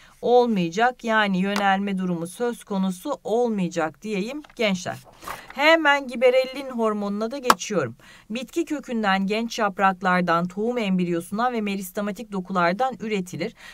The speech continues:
Şimdi hormonlara baktığımız zaman oksin, giberellin, sitokinin bunların üçü de olumlu yönde etkiler dedim. Yani üçü de mitozu hızlandırır.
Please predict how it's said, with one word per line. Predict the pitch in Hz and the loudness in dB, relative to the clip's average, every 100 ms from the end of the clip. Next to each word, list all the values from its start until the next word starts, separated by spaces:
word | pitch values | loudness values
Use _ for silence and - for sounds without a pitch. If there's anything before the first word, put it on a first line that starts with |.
| - | -14
Şimdi | - 240 | -4 -2
hormonlara | 226 247 254 254 254 262 247 | 4 4 6 0 0 0 2
baktığımız | 240 226 - 247 247 | 2 0 -6 -6 -4
zaman | 208 185 175 175 | -2 0 -2 -4
oksin, | 208 208 - 190 | -8 -8 -6 -4
giberellin, | 190 202 196 180 180 | -2 -2 -2 -2 -2
sitokinin | 180 - 214 190 208 185 214 - - _ | -4 -8 -8 -6 -4 -2 -4 -10 -20 _
bunların | 226 240 240 | -2 0 0
üçü | 208 247 240 | -4 -8 -4
de | 214 247 254 _ - | 0 0 -4 _ -6
olumlu | 202 220 226 | -4 -2 -2
yönde | 240 202 202 | 0 0 0
etkiler | 226 196 208 190 170 | -2 -4 -4 0 0
dedim. | 139 131 160 | -2 -6 -4
Yani | 208 185 | -2 -4
üçü | 190 226 | -6 -4
de | 185 | -2
mitozu | 190 185 185 220 | -2 -2 -6 -4
hızlandırır. | 208 180 180 170 156 127 113 | -4 -2 0 0 -2 -8 -12